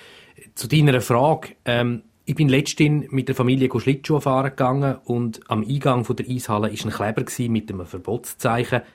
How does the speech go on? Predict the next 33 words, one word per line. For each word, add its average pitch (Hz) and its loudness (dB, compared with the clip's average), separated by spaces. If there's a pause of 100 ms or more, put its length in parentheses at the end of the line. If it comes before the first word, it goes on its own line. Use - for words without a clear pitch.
(160)
„Keine 113 2
Waffen 110 -4
erlaubt“, 117 -4
ähm, 113 -4
innerhalb 107 -2
von 113 -4
dem 107 -2
Eisstadion. 110 -4 (640)
Das - -2
ist 175 2
mir 190 6
am 139 6
Anfang, 151 4
als 139 2
ich 123 -2
in 120 -10
die 139 -6
U 151 2
S 151 -2
A 127 -2
gekommen 127 0
bin, 117 -4
ständig 131 -2
aufgefallen, 143 -2
ist - -8
aber 113 -4
jetzt 110 -6
schon 110 -6
ziemlich 135 -4
normal 98 -6
geworden, 127 -4
so 117 -8
etwas, 127 -6